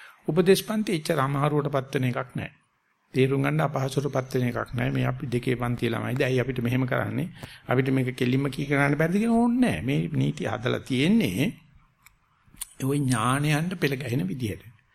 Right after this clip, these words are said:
ඒ නිසා අපිට ආයෙසරයක් පොඩි දරුවෙක් වගේ ඉඳගෙන ඔය හිල් හයක් තියෙන උඹහේ හිල් පහක් වහන්න වෙනවා. වහලා එක හිලකින් දුම් පිඹලා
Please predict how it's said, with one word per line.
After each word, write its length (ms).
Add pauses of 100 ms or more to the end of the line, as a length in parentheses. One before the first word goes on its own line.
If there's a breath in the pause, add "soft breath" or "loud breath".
(280 loud breath)
ඒ 140
නිසා 220
අපිට 180
ආයෙසරයක් 600
පොඩි 220
දරුවෙක් 340
වගේ 200
ඉඳගෙන 380 (1120 soft breath)
ඔය 120
හිල් 280
හයක් 380
තියෙන 260
උඹහේ 580 (1040 soft breath)
හිල් 180
පහක් 400
වහන්න 320
වෙනවා. 300 (1300)
වහලා 340
එක 220
හිලකින් 460
දුම් 220
පිඹලා 440